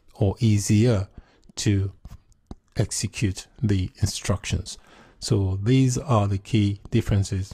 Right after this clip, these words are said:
between high level and low level programming languages. Thanks for watching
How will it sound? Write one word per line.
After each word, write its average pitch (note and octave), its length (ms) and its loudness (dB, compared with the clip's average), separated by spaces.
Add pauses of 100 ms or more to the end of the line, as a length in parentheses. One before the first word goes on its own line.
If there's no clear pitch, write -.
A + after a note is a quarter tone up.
between G2+ 300 -4
high A#2+ 280 0
level A#2+ 440 2 (100)
and G2 280 2
low G2 100 4
level F#2+ 500 0 (360)
programming F#2 640 -2 (100)
languages. D#2+ 640 -4 (600)
Thanks - 520 -2
for - 180 -4
watching C#3+ 540 0